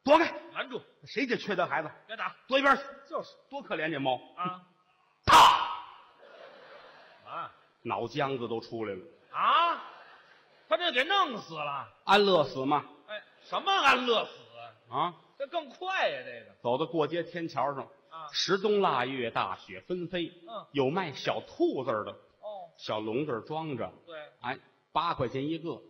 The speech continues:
Speaker 2: 是。
Speaker 1: 大风小号，也不喂水，也不喂菜，
Speaker 2: 我操。
Speaker 1: 小兔子儿全在一块儿。
Speaker 2: 嗯。
Speaker 1: 多可怜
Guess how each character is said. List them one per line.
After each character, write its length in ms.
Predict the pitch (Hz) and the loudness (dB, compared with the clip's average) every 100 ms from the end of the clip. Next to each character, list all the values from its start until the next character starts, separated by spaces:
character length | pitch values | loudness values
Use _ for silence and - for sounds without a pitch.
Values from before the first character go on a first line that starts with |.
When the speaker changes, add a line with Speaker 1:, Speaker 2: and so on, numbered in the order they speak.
| - _ | -20 _
Speaker 2:
是。 180 | 139 - _ | -20 -20 _
Speaker 1:
大 220 | - - - | -8 -8 -6
风 220 | 131 127 | -10 -8
小 220 | - 87 | -10 -10
号， 260 | - 131 - _ _ _ | -6 -6 -6 _ _ _
也 200 | - 131 | -6 -4
不 180 | 131 175 | -2 -2
喂 200 | 185 127 | -2 -2
水， 300 | 117 - 110 | -6 -6 -4
也 160 | 135 98 | -4 -4
不 140 | 127 | -6
喂 180 | 156 135 | -6 -8
菜， 360 | - 180 - - _ _ | -8 -6 -6 -8 _ _
Speaker 2:
我 100 | - | -8
操。 60 | |
Speaker 1:
小 160 | - 117 | -2 -2
兔 260 | - 180 135 | -2 -4 -2
子 80 | |
儿 40 | 123 | -4
全 320 | - 139 170 | -4 -6 -6
在 40 | 165 | -6
一 120 | 196 | -12
块 220 | - 185 | -4 -2
儿。 160 | 117 - - | -2 -4 -18
Speaker 2:
嗯。 220 | 156 131 - | -18 -18 -6
Speaker 1:
多 180 | 147 170 | -4 -4
可 240 | - 107 | -4 -6
怜 200 | 92 | -4